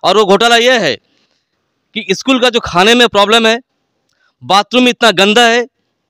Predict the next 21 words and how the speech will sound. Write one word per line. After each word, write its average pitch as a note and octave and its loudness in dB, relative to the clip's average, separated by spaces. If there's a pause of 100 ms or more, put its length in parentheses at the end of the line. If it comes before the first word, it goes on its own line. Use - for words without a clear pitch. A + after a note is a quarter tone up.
(300)
स्कूल A#3+ 0
में A#3 2
shortage F#3+ 0
of F3+ 0
teacher A#3+ 0
है C4+ 2 (1300)
और A#3 4
इस B3+ -4
तरह A#3+ 0
बहुत G3+ 0
सारे A#3 -2
किस्म A3+ -2
के A3+ 0
प्रॉब्लम G3+ 0
है A3 0 (560)
जो D3 2
हमारे G#3+ 2
इस, G3+ -4
इस A#3 -2
स्कूल A#3 0
का G#3+ 0